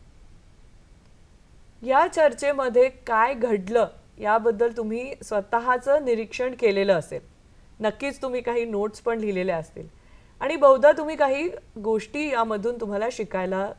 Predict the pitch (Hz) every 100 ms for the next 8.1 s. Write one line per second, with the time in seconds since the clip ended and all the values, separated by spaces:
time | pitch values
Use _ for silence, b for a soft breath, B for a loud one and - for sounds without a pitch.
0 | - 190 175 165 156 156 151 151 - -
1 | b b b - 277 294 311 302 320 285
2 | 294 269 233 262 262 285 339 415 b b
3 | - 254 269 277 269 254 262 202 - -
4 | - 208 214 226 233 - 233 - 277 294
5 | 247 175 180 175 202 202 220 220 196 208
6 | 247 226 208 196 185 165 165 180 214 b
7 | b - 294 269 196 160 165 156 151 165
8 | -